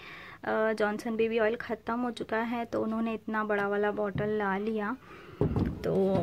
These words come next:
अभी इसको open करना है। So guys, यहाँ पर, अ,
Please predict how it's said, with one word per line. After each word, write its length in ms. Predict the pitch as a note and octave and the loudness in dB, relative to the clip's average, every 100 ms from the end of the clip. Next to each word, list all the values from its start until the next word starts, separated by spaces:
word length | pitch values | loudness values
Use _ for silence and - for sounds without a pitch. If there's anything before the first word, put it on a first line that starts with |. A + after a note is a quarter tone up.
| E3 | 0
अभी 440 | - - - A3 | -4 -6 -6 -2
इसको 280 | A3+ G#3+ A3 | -2 -2 0
open 280 | G3+ G#3+ G#3 | 0 0 -2
करना 320 | G#3 G#3+ G#3+ | 0 -2 -2
है। 360 | B3 C4+ C4+ C#4+ - - - _ - - - - - - - - - - - - - - - - | -2 2 2 0 -4 -20 -20 _ -20 -20 -20 -20 -20 -20 -16 -14 -14 -18 -16 -18 -20 -20 -20 -12
So 140 | - C4+ | -2 4
guys, 260 | A#3+ B3+ | 4 4
यहाँ 280 | B3+ A#3+ A#3+ | 0 0 -2
पर, 260 | A#3+ A#3+ B3+ | 2 4 4
अ, 760 | - - A#3+ A#3 A3+ A3+ A3+ | 0 -6 -4 -2 0 0 -2